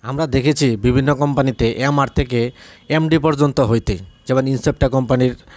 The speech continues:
ম্যানেজিং ডিরেক্টর, রুট লেভেলে এমপিও থেকে কাজ করে ম্যানেজমেন্ট ডিরেক্টর পর্যন্ত হয়েছেন। আরও বিভিন্ন কোম্পানি এরকম এক্সাম্পল আছে।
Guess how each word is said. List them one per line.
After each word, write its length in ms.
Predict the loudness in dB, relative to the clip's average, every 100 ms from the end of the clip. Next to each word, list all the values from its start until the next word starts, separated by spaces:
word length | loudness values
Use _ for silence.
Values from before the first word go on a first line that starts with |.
| -6
ম্যানেজিং 380 | -2 0 0 0
ডিরেক্টর, 460 | 2 0 0 0 -2 -6 -20 -20 _ 0
রুট 180 | 2
লেভেলে 400 | 4 4 4 4
এমপিও 260 | 2 2 0
থেকে 240 | 2 -2
কাজ 200 | -2 -4
করে 180 | -4 -4
ম্যানেজমেন্ট 400 | -2 -2 -2 -2
ডিরেক্টর 340 | 0 -2 -2 -4
পর্যন্ত 220 | -2 -2
হয়েছেন। 340 | -2 -4 -6
আরও 240 | -2 0 2
বিভিন্ন 360 | 2 0 0
কোম্পানি 400 | -2 -2 -2 0
এরকম 280 | 0 -2 -2
এক্সাম্পল 480 | -2 -2 -4 -2 -2
আছে। 280 | -2 -6